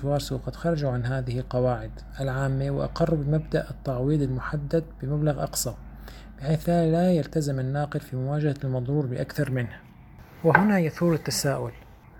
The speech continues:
لماذا خرج المشرع في وارسو عن أحكام القواعد العامة بإقراره مبدأ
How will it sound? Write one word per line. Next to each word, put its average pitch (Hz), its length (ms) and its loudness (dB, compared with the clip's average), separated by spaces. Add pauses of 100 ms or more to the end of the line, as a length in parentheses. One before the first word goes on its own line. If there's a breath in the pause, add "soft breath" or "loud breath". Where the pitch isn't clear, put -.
(120)
لماذا 175 320 6
خرج 151 340 2
المشرع 139 540 2
في - 180 -6
وارسو 147 360 -2
عن 131 120 -2
أحكام 147 340 -2
القواعد 139 460 0
العامة 135 380 0
بإقراره 131 600 0
مبدأ 147 440 -4